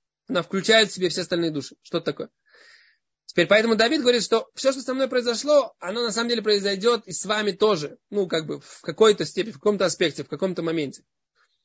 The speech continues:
Поэтому Давид и молился обо всех, потому что е-,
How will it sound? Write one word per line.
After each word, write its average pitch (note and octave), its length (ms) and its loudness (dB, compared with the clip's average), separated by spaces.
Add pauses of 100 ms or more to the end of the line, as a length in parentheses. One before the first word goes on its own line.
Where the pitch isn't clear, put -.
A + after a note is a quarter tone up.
(340)
Поэтому A3 960 6
Давид G3 240 2
и C4 80 -4
молился C4 560 2
обо A3 160 -2
всех, F#3 340 -8
потому E3+ 280 -6
что F3+ 120 -4
е-, F3+ 360 -4